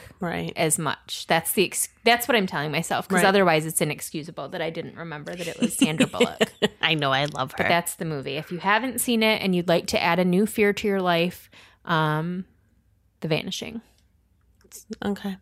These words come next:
Speaker 1: I'll watch that, An Ordinary Killer, and <clears throat> Freeway.
Speaker 2: Freeway.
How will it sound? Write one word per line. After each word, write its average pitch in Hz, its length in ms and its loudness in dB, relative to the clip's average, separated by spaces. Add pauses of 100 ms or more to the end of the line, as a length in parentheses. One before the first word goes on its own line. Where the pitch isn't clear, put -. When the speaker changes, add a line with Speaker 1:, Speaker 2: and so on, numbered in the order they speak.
(500)
Speaker 1:
I'll 190 140 2
watch 196 260 4
that, 208 300 4
An 196 140 2
Ordinary 175 400 2
Killer, 196 380 2 (160)
and 214 360 4 (120)
<clears throat> 196 200 -4 (120)
Freeway. 147 640 -2 (800)
Speaker 2:
Freeway. 151 600 -2